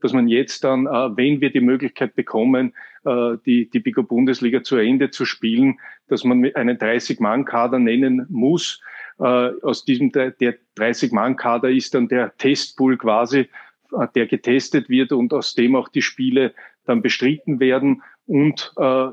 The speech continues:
gespielt werden muss, beispielsweise auch, wenn man zumindest vierzehn plus zwei, sprich zwei Tormänner,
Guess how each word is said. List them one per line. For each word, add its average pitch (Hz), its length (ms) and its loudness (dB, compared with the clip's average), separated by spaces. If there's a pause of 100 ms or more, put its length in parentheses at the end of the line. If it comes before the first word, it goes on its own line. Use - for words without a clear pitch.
(140)
gespielt 135 540 -2
werden 123 220 2
muss, 131 200 2
beispielsweise 120 840 -2
auch, 113 280 -2 (320)
wenn 113 120 4
man 117 200 2 (200)
zumindest 120 480 2
vierzehn 117 580 0
plus 110 340 -2
zwei, 107 420 -2
sprich - 360 -6
zwei 110 140 0
Tormänner, 104 640 -2